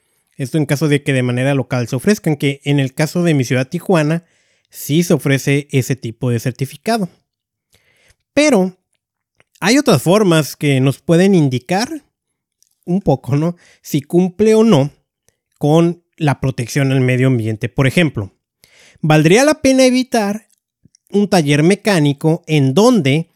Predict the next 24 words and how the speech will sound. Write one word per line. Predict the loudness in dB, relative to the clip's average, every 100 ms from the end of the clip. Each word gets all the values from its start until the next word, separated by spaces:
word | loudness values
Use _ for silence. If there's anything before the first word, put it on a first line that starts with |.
| _ _ -4
se | 0
realicen | 2 2 0 0 0
reparaciones | 0 0 0 0 -2 -2 0 -2 -6 _ _
fuera | _ -2 0 2 0 0
del | 0 0
espacio | -2 -8 -6 -6
de | -4
trabajo, | -2 -2 -2 -4 -8 _ _ _ _
es | -6 -2
decir, | 0 2 2 0 -6
en | 0 0
la |
vía | -2 -6 -2
pública, | -2 -2 -4 -18 _ _ _ _ _ _ _ _ _ _ _ 2
donde | 4 4
sea | 2 2
visible | 2 2 0 2 2 0 -4 _ _ -2
que | 2
los | 4 4
derrames | 2 2 2 2
de | 2
aceites | 0 0 -2 0 -2
y | 0
anticongelantes | -2 -6 -2 -2 2 2 2 0 -4 -6